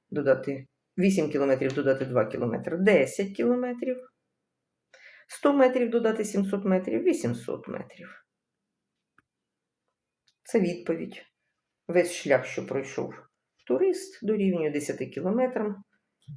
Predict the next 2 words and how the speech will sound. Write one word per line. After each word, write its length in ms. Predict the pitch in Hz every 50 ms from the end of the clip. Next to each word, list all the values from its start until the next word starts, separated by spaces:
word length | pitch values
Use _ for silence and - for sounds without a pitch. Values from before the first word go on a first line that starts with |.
| 117 - _ _ _ _ _ _ _ _ _ _ _ _ _ _ _ _ _ _ _ _ -
восьмистам 760 | 151 143 139 - - 139 127 123 - - 151 147 143 - -
метрам. 540 | - - - - - - - - - -